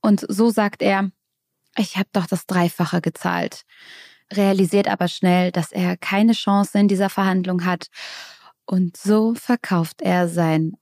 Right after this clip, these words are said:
teures, teures Haus an Beth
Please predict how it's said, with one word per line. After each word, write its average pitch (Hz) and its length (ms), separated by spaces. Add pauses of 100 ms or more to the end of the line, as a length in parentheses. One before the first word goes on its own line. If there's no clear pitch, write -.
(380)
teures, 214 600
teures 180 500
Haus 160 480 (440)
an 233 260
Beth 196 260